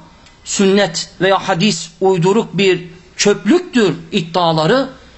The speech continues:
küfür iddialardır, boş iddialardır, ilmi değindir. Bu ümmetin bin dört yüz küsür yıldan beri hadis malzemelerini, külliyatlarını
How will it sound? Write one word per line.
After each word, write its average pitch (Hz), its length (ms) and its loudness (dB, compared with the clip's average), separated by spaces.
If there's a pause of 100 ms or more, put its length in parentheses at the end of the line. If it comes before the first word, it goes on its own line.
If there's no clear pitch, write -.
(400)
küfür 202 380 0
iddialardır, 160 800 0 (220)
boş 147 420 -2
iddialardır, 160 840 0 (180)
ilmi 190 400 0
değindir. 220 520 2 (480)
Bu 165 180 2
ümmetin 170 600 0 (280)
bin 170 320 2
dört 254 320 0
yüz 180 200 -2
küsür 220 340 0
yıldan 185 540 2
beri 156 340 0 (220)
hadis 170 480 -2
malzemelerini, 160 840 0
külliyatlarını 170 920 0